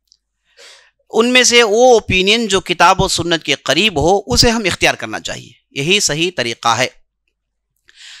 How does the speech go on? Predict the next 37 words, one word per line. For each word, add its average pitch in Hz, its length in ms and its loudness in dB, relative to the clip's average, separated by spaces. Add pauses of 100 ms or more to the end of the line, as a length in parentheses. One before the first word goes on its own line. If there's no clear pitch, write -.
(160)
अब 202 160 -4
एक 254 180 0
बहुत 214 200 4
बड़े 220 160 4
आलिम 165 340 2
हैं 185 160 -2
जिनका 165 260 0
नाम 165 260 4
इमाम 156 360 0
अलबानी 143 440 0
रहमतुल्लाह 113 680 -4
अलैह, 101 200 -8 (280)
जिन्होंने 190 460 0
हदीस 165 400 -6
में 180 160 -4
बहुत 139 240 -6
ज़्यादा 135 260 -2
काम 113 280 -6
किया 202 180 -2 (680)
और 240 180 4
उन्होंने 208 460 2
अहादीस 165 720 0
में 165 400 0
जो 165 160 -2
कमज़ोर 175 420 0
अहादीस 147 520 -2
हैं, 226 300 -2 (360)
उसे 147 240 -2
उन्होंने 151 340 0
अलग 175 320 -2
किया, 202 260 0 (280)
सही 143 280 -4
अहादीस 139 480 -2
को - 120 -4
अलग 190 200 0
जिक्र 190 280 -2
किया। 214 260 0